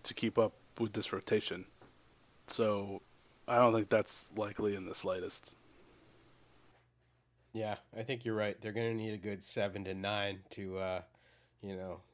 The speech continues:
Speaker 2: stay within the, the realm of, of, uh, possibility for getting those wins. So it's gonna be, uh, very interesting. But let's get to the, uh, January fifteenth,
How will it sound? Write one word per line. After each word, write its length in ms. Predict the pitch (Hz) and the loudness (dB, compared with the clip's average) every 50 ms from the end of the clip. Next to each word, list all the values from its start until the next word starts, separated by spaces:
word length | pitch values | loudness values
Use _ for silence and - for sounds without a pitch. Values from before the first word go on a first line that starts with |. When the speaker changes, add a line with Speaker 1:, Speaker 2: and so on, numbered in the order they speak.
| _ - - | _ -20 -16
Speaker 2:
stay 760 | - - - - - - 120 110 104 101 101 98 95 101 - _ _ - - _ _ _ _ _ _ - | -12 -12 -12 -10 -4 0 2 2 2 2 0 -2 -6 -10 -16 _ _ -20 -20 _ _ _ _ _ _ -12
within 800 | 110 107 113 117 117 - - 120 113 113 110 110 107 107 104 92 _ _ _ - - _ _ _ _ _ - | -6 -4 -4 -4 -4 -6 -6 -4 -4 -4 -4 -4 -6 -8 -10 -14 _ _ _ -20 -20 _ _ _ _ _ -14
the, 300 | 104 104 107 104 101 98 - 117 | -8 -6 -4 -4 -4 -6 -8 -8
the 140 | 110 113 104 | -6 -6 -6
realm 500 | 98 98 104 110 113 110 107 101 98 92 | -4 0 0 2 2 2 0 0 -2 -2
of, 260 | 101 104 104 95 80 - - - - - - | -2 -2 -4 -4 -6 -12 -20 -20 -20 -12 -6
of, 260 | 101 101 98 95 87 87 92 - | -4 -2 -2 -4 -6 -12 -16 -12
uh, 340 | - 101 101 98 95 95 90 87 - _ _ _ _ _ _ - | -10 -8 -6 -6 -6 -6 -8 -10 -12 _ _ _ _ _ _ -2
possibility 680 | - 120 110 104 - - 104 107 107 104 104 98 101 98 | 0 0 0 0 -2 -6 -6 -6 -6 -4 -4 -6 -6 -8
for 160 | 95 - 107 | -8 -10 -12
getting 320 | 95 85 98 95 98 98 95 | -8 -8 -6 -6 -6 -6 -6
those 240 | 92 95 92 - | -6 -6 -8 -8
wins. 360 | 92 90 92 92 90 87 - - | -10 -10 -8 -8 -8 -10 -10 -12
So 360 | - - - 98 90 87 - _ _ _ _ - - - - - - - - - _ _ _ | -12 -10 -8 -6 -8 -8 -8 _ _ _ _ -14 -14 -14 -14 -16 -20 -20 -20 -20 _ _ _
it's 120 | - - | -8 -6
gonna 200 | - 151 143 143 | -2 0 -2 0
be, 280 | 127 131 135 127 127 123 | 0 0 0 2 4 4
uh, 280 | 120 117 117 113 113 110 101 - - - - - - - - - - | 4 4 4 2 0 -2 -4 -12 -20 -20 -20 -20 -20 -20 -20 -12 -6
very 300 | 123 131 135 143 143 139 | -2 -2 -2 -2 -2 -4
interesting. 720 | 120 - 123 127 120 120 - 107 - - - 98 87 80 - _ _ _ _ _ - - - - - - - - - _ _ _ _ _ _ _ _ - | -4 -4 -4 -4 -4 -6 -8 -8 -8 -8 -8 -8 -8 -10 -10 _ _ _ _ _ -20 -20 -20 -20 -20 -20 -20 -20 -20 _ _ _ _ _ _ _ _ 4
But 180 | - 156 165 160 | 6 6 8 10
let's 240 | 180 202 226 226 - | 10 10 8 8 6
get 260 | - 240 220 196 - | 4 4 4 4 4
to 340 | - - 240 240 233 233 226 | -2 -2 0 0 0 -2 -2
the, 400 | 190 143 151 165 160 156 147 - - | -2 -2 0 2 2 2 2 2 4
uh, 220 | 131 131 127 123 | 6 6 6 4
January 840 | 117 - - 131 135 143 143 143 139 143 143 139 139 135 131 127 - - | 2 0 0 2 2 2 4 4 2 4 4 4 2 2 0 -2 -4 -8
fifteenth, 880 | - - - 151 143 - - - - 139 135 139 139 123 - - - | -10 -2 2 2 2 2 0 -4 0 2 2 2 0 -2 -6 -14 -14